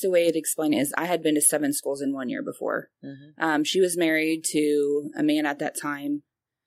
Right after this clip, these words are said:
Speaker 1: He was my step-, stepdad. They did get married.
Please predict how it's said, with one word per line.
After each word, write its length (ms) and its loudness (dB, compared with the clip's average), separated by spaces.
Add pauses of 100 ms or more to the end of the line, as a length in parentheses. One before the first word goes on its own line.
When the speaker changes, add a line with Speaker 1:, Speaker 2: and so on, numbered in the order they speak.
(140)
Speaker 1:
He 120 -2
was 160 0
my 80 2
step-, 320 -2 (200)
stepdad. 600 4
They 80 4
did 180 2
get 120 2
married. 380 0